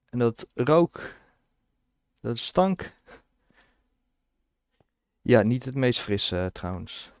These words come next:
Ja. Ik hoop dat het alle pilletjes wegjaagt. Ik zie geen één, dus het werkt.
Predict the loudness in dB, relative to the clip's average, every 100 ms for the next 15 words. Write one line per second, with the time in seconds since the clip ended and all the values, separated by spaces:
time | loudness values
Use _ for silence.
0 | _ _ -6 -6 _ _ _ _ _ _
1 | _ _ _ _ _ _ _ _ _ _
2 | _ _ _ _ -4 -4 -4 -2 -2 0
3 | 0 0 0 -4 -6 -2 -2 -2 -4 -4
4 | -10 -20 _ _ _ _ _ _ _ _
5 | _ _ _ _ _ _ _ _ _ _
6 | -8 2 2 4 4 4 4 2 2 2
7 | 4 4 2 -6 -18